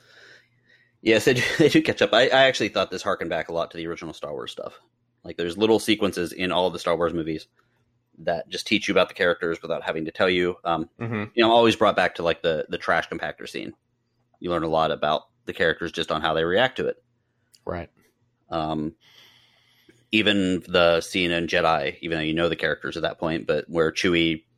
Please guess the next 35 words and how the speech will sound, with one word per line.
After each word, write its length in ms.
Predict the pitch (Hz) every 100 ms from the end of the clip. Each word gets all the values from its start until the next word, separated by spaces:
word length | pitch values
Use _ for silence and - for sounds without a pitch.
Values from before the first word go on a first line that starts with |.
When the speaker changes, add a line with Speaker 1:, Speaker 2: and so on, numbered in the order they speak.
| _
Speaker 1:
decides 360 | 82 92 87 78
that 80 | 78
he 80 | 95
wants 200 | 87 78
to 40 |
have 80 | 85
a 40 |
snack 440 | - 98 85 85 -
and 140 | 85 80
they 60 | 85
end 100 | 85
up 80 | 80
in 60 |
a 60 | 78
net. 280 | 82 85 - _ _ _ _ _ _
It's 140 | 113 -
just 140 | 110
little 180 | 127 131
things 240 | 127 113
like 140 | 110 92
that 180 | 101 87
where 140 | 90
your 200 | 85 87
heroes 400 | 87 92 87 85
are 340 | 85 87 85 - _ _ 95
not 240 | 85 85
infallible. 580 | 95 82 82 80 80 - _ - _ - 123
Speaker 2:
Or 120 | 120
there's 220 | 120 110
an 80 | 113
unhappy 440 | 110 113 110 107
Porg. 360 | - 107 92 80 _ _ _ _ _ _ _ _ _
Speaker 1:
Yes. 500 | - 95 - - - - _ -
Poor, 420 | 92 90 85 - _ _ _ _
unhappy, 500 | 85 85 78 85 80